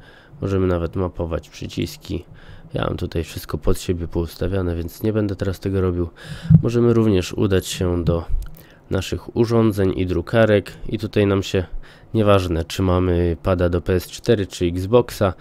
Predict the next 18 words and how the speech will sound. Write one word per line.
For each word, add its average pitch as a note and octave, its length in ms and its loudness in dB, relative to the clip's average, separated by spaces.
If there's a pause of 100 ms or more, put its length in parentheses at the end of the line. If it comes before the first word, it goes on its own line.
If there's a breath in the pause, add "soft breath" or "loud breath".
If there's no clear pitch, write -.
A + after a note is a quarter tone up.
(300 loud breath)
nam F#2+ 140 -2
się F2+ 140 -6
wyświetla F#2 480 -2
tutaj - 320 -4
Xbox F#2 460 -4
trzysta - 400 -4
sześćdziesiąt F2 520 -4
controller. F#2+ 560 0 (400 loud breath)
Możemy F#2 240 0
kliknąć - 440 -2
prawym G2+ 300 0
przyciskiem, F2 680 -4 (580 loud breath)
e, - 160 -4
wybrać F2+ 480 0
Game G#2 260 6
Controller F#2 540 0
Setting, G2+ 680 -2 (1500 loud breath)
Settings - 1120 2